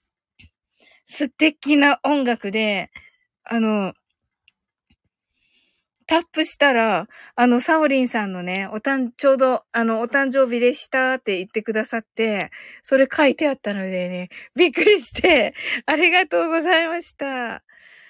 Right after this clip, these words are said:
もうね、最高でしたね。ありがとうございます。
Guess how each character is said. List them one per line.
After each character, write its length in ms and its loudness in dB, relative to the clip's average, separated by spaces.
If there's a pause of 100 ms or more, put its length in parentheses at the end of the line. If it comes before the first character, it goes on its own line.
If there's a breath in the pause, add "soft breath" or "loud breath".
(200 loud breath)
も 260 -6
う 60 -6
ね、 140 -8
最 340 -6 (300)
高 240 2
で 100 -6
し 140 -18
た 120 -10
ね。 600 -10
あ 80 -10
り 100 -8
が 140 -10
と 100 -10
う 60 -8
ご 60 -10
ざ 120 -10
い 80 -10
ま 140 -12
す。 160 -20